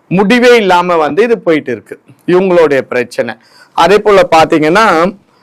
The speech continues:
ஆ, புளியாந்தோப்புல பானுஸ்ரீ இருக்காங்க. இப்ப நான் யாருமே வந்து நாயக்கெல்லாம் சொல்றது கிடையாது.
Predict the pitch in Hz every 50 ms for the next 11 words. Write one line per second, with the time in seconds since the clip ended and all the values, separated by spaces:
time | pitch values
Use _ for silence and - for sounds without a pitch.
0 | _ _ _ _ 160 160 165 170 165 160 147 - 202 214 226 240 247 247 247 247
1 | 208 208 190 180 - - 160 147 - - - 139 131 _ _ _ _ - - 151
2 | 165 180 196 214 220 220 208 196 202 - - 170 160 156 151 151 143 143 139 139
3 | 123 - - 127 117 117 110 101 - _ _ _ _ _ - 175 180 220 208 208
4 | 208 196 185 185 190 202 196 214 220 208 208 202 196 185 180 190 208 220 208 208
5 | 196 185 190 180 185 - 175 170 170 185 180 180 - - 143 131 131 127 123 123
6 | 113 127 123